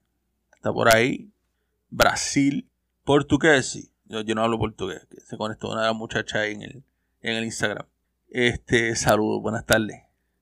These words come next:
Mano, si Steve Jobs no le hubiera mos-, mos-, mostrado su idea al mundo, mano, no existieran los iPhones, o sea, no hubiera una, un legacy como el que él dejó.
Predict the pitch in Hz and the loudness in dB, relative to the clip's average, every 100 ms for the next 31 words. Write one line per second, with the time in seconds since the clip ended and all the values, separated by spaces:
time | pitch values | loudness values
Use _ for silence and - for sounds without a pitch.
0 | _ _ _ - 170 285 240 - _ _ | _ _ _ 2 4 4 2 -4 _ _
1 | _ - 143 - 285 - 320 - - 233 | _ 2 2 2 0 2 -2 -2 -10 -8
2 | 254 240 254 262 240 220 - 196 202 220 | -8 -10 -8 -6 -8 -14 -16 -14 -10 -10
3 | 202 - 233 233 220 202 175 208 226 190 | -12 -6 -4 -2 -4 -8 -6 -2 -4 -4
4 | 226 226 139 139 139 _ - 165 226 170 | -8 -8 -8 -8 -10 _ -8 -6 -4 -6
5 | 131 196 - 190 202 170 160 202 - 180 | -6 -10 -6 -4 -4 -4 -6 -6 -12 -12
6 | 123 - 139 135 135 180 202 202 185 160 | -10 -6 -4 -4 0 0 0 -8 -8 -4
7 | 160 147 196 190 - 156 143 135 _ 123 | -2 -2 0 -2 -4 -8 -6 -6 _ -2
8 | 139 185 139 127 202 135 - | -2 -4 -4 -4 -4 -6 -16